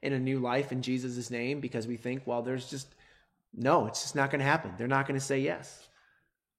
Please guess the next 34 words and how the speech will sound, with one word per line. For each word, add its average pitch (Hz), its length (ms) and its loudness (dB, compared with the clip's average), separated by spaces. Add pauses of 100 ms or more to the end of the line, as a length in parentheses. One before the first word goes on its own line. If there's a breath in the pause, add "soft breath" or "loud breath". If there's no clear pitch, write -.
(560)
In, 175 80 8
in 175 160 4
a 170 40 6
similar 185 420 8
way, 175 240 10
when 143 160 4
we 165 100 6
decide 165 560 6 (280 loud breath)
that 165 120 8
our 147 120 8
fellow 185 360 8
Christians 156 600 4
can, 143 260 2 (420 soft breath)
can 226 140 6
never 269 220 10
really 202 340 12
mature 156 800 8
or, 131 220 6 (100)
or 156 100 6
grow 156 340 10
up 160 200 10
in 131 140 4
Christ, 160 500 2
don't 156 180 4
we 175 100 4
deny 127 400 0
them 170 220 2
the 147 80 0
invitation 131 720 0
to 123 300 2 (340 soft breath)
repent 139 360 2
more 139 180 2
deeply 135 500 2
and 98 180 -2